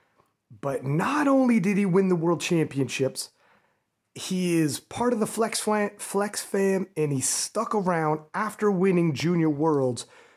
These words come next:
to handle all of the other, uh, Flex athletes at the I P F World Championships. So he handled Russ,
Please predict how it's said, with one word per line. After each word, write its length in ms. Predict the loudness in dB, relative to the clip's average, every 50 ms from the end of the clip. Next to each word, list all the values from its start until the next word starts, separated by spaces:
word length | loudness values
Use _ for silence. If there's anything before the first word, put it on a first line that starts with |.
| _ _ -8
to 160 | -6 -4 -4
handle 720 | -4 0 0 0 2 2 2 2 2 2 2 0 -2 -6 -16 -20 -20 -20 _ _ _ _ _ _
all 340 | -2 0 2 4 4 4 4
of 120 | 2 2
the 140 | 2 2 2
other, 540 | 2 4 4 4 4 4 4 2 2 0 -2
uh, 280 | -4 -6 -8 -8 -8 -10
Flex 800 | -10 -6 -4 -2 -2 -2 -2 -4 -6 -6 -6 -6 -6 -8 -12 -16 _ _ _ _ _ _ _
athletes 640 | -2 -2 -2 -2 -4 -6 -6 -4 -4 -4 -4 -6
at 140 | -8 -8 -6
the 140 | -6 -6 -4
I 100 | -4 -6
P 160 | -6 -6 -6
F 140 | -6 -6 -6
World 180 | -8 -8 -6
Championships. 720 | -4 -4 -2 -2 -2 -4 -6 -6 -6 -6 -10 -10 -12 -16 -20 -20 -20 -20 -20 _ _ _ _ _ _ _ _ _ _ _ _ _ _ _ _ _
So 360 | -8 -4 0 2 2 2 2 0
he 240 | -2 0 0 2
handled 500 | 2 4 2 2 2 2 0 -2 -2 0
Russ, 420 | 0 0 0 0 -2 -4 -6 -8